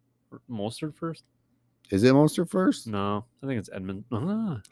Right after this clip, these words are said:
Speaker 1: I don't know.
Speaker 2: <laughs>
Speaker 1: Let's see. This is what they gotta deal with. They gotta figure this crap out. It's
Speaker 2: Yeah.
Speaker 1: like,
Speaker 2: But again,
Speaker 1: yeah.
Speaker 2: Miami is the, uh,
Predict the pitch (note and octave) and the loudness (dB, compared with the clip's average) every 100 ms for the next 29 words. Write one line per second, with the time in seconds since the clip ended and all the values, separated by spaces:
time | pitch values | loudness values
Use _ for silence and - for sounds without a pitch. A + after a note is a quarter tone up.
0 | - - - G2 D3+ A3 G#3 C4 - - | -8 -8 -6 -4 -2 2 6 6 6 4
1 | F4+ D#3 D3 G3+ F#3+ C#3 F#3+ F3+ A#2 B2 | 4 4 2 2 2 2 2 2 4 6
2 | G#3 A2+ G#2+ G2+ B2 F#3+ - G#2+ G2+ F2 | 6 4 4 4 4 2 0 -2 -2 -2
3 | - F#2+ F2+ F#2+ F#2 F#2+ G#2 G#2 - - | -2 -4 0 2 4 4 2 0 -4 4
4 | B2+ A#2 C3+ E3 D3 B2 A#2 G2 A2 A#2 | 6 8 8 10 8 4 0 0 4 6
5 | C3 C3+ C3 - G#2+ G#2 F#2+ - G#2 G2+ | 6 6 2 0 0 2 0 0 2 4
6 | G2+ F#2+ F#2 F2+ F2+ | 6 6 4 2 0